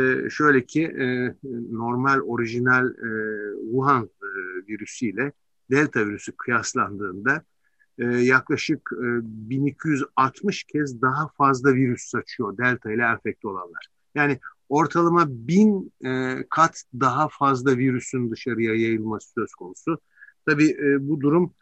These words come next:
beraberinde, e, hastalığın çok daha kolaylıkla yayılmasını, çok daha süratle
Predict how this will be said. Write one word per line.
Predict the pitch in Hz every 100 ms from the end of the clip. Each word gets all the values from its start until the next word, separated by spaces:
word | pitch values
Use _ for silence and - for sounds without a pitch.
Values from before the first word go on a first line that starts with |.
| _ _ 135
beraberinde, | 143 139 135 127 117 127 160
e, | 170 139 127
hastalığın | 117 117 - 110 131
çok | 135 127 -
daha | 110
kolaylıkla | - - 131 127 135 156 -
yayılmasını, | 113 107 104 101 98 - 135
çok | - 113 -
daha | 113
süratle | - - 127 123 -